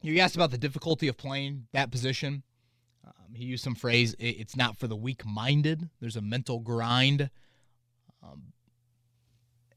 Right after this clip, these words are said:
I think it's fair to have questions about where Carson Wentz is at mentally. I would say that for just about any Q B that's had the career path and ups and downs, <coughs> and lately more downs than ups, of what Wentz has had. Um, when I asked him about that available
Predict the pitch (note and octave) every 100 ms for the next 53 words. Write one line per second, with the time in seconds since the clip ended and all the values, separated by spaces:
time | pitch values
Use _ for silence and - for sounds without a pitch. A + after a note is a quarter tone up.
0 | _ - A#2+ B2 A#2+ - C3 B2+ C3 C3
1 | C3 - C3 - B2 A#2 A#2 B2 - B2
2 | A#2 A2+ A#2 A#2+ B2 G#2 A2+ B2+ D3 D3+
3 | _ - - E3+ E3 C#3+ C#3 B2 D3 C#3
4 | - E3+ G3+ A#3 - C3 G2+ - _ -
5 | B2 - C3 B2 A2 - C3 C3 A#2+ -
6 | B2+ A#2+ - - - D#3 A#2+ - C3+ -
7 | C3 B2 A#2 A#2+ A#2 - _ _ _ _
8 | _ - G#2 A3 D#3 D#3+ D#3 C#3 C3 C3+
9 | C3+ C3 B2 C3+ A#2 - - - _ _
10 | - B2 A#2 B2 A#2+ B2+ A#2 G#2 A#2+ A#2
11 | A2+ A2 - _ _ _ _ - A1+ -
12 | - - F3+ F#3 E3 A#3+ A#3+ F3+ D3+ C3
13 | A#2 C3 D3 C3 A#2